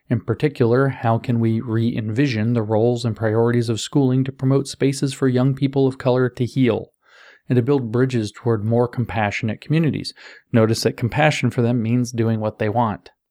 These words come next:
We suggest that social emotional learning in K through twelve schools can play an important role in this process of healing and bridge building, if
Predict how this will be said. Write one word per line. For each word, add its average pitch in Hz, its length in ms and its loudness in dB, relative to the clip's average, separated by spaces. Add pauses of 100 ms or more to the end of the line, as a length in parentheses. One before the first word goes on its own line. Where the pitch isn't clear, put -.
(1400)
We 131 100 2
suggest 127 480 0
that 123 100 0
social 131 400 -2
emotional 120 440 0
learning 117 280 0
in 110 100 -2
K 117 160 -2
through 113 160 -2
twelve 113 260 0
schools 117 300 -4
can 123 460 0
play 107 240 0
an 110 80 -2
important 110 400 -2
role 104 260 0
in 107 80 -6
this 117 160 -4
process 180 500 0
of 147 100 -4
healing 110 340 0
and 117 80 0
bridge 160 240 2
building, 101 380 -2 (140)
if 170 380 0